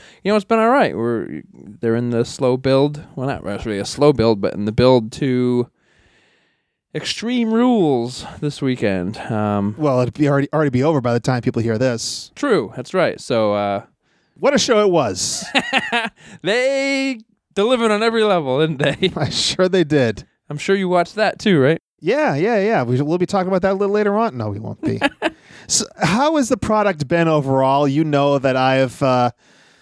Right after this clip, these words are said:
Speaker 2: not sworn it off, but <laughs> I've neglected it for quite a while. The
Speaker 1: Right.
Speaker 2: W W E product. A lot of people online are down on it. You see on Twitter especially, just people, uh,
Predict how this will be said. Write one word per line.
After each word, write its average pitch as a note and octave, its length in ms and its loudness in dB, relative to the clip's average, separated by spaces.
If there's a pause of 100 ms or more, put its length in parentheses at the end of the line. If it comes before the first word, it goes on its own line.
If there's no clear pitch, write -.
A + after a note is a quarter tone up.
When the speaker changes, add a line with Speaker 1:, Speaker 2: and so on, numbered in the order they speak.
(520)
Speaker 2:
not D#3 220 -2
sworn D#3 380 0
it C#3+ 80 -2
off, D3+ 320 0
but D#3+ 120 0
<laughs> - 0 -
I've - 380 -2
neglected D3+ 540 0
it D3+ 160 -2 (100)
for - 180 -4
quite D3 240 0
a C#3 60 2
while. B2+ 360 2
The B2+ 100 2
Speaker 1:
Right. B2+ 60 2
Speaker 2:
W F#3 140 2
W E3+ 180 2
E E3+ 60 2
product. D3+ 520 0 (200)
A A3+ 40 -4
lot D4 120 2
of C#4 60 2
people G3+ 320 2
online D#3 720 2
are B2+ 80 0
down C3 380 2
on C3 200 2
it. C3 60 -6
You A#2 100 -4
see C3 400 0 (260)
on B2 200 -2
Twitter C#3 340 2
especially, B2+ 720 0
just A#2 280 -6
people, B2+ 440 0
uh, A2+ 280 2